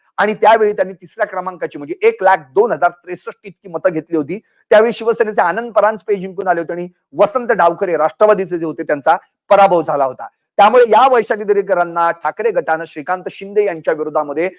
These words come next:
याच कल्याणमधून आता जवळपास जर आपण पाहिलं तर साधारण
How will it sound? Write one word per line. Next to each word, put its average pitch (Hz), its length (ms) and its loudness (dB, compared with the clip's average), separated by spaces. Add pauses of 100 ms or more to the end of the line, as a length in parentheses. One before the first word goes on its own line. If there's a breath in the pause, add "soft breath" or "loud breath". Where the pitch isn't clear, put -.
(140 soft breath)
याच 196 340 4
कल्याणमधून 175 600 -4
आता 160 300 0 (460)
जवळपास 196 720 4
जर 185 80 2
आपण 180 260 -2 (120)
पाहिलं 156 360 0 (340)
तर 185 120 4
साधारण 185 480 2